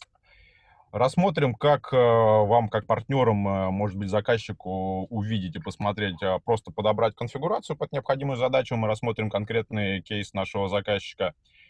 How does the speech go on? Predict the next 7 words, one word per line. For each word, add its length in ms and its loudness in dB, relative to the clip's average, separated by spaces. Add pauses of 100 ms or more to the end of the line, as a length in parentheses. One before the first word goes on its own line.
(140)
И 180 -4
в 100 -12
дальнейшем 440 0
посмотрим, 420 2
собственно, 320 -4
дальнейшие 400 0
шаги, 400 -2